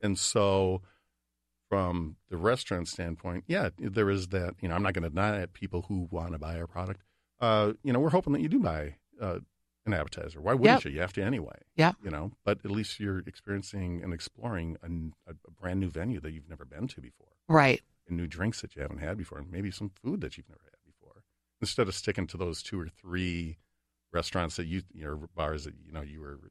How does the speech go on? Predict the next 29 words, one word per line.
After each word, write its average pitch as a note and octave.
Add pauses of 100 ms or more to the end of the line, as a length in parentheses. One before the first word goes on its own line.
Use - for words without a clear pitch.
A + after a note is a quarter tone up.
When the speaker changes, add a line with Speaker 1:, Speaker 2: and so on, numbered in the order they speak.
(120)
Speaker 1:
alluded E2
to -
before. -
Speaker 2:
That C4+
aren't D#4+
even C#4
that G3
good, F3
by B2+
the B2
way, B2
but C3
just C#3
the D3+
neighborhood C3+
watering B2+
holes, B2
you C3
know, B2+
Speaker 1:
Right. B2+
Speaker 2:
that C3
you're B2
kinda C3
used B2
to C3
or A#2+
whatever. A#2
Speaker 1:
Right. E2+ (380)
Speaker 2:
So C4+